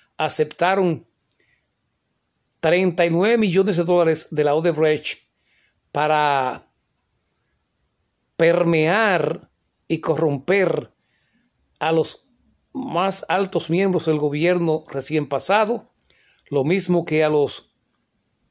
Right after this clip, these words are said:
legisladores. De ahí siguió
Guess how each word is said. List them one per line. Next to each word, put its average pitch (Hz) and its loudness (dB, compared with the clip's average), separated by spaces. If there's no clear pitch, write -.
legisladores. 143 0
De 131 -4
ahí 143 2
siguió 185 0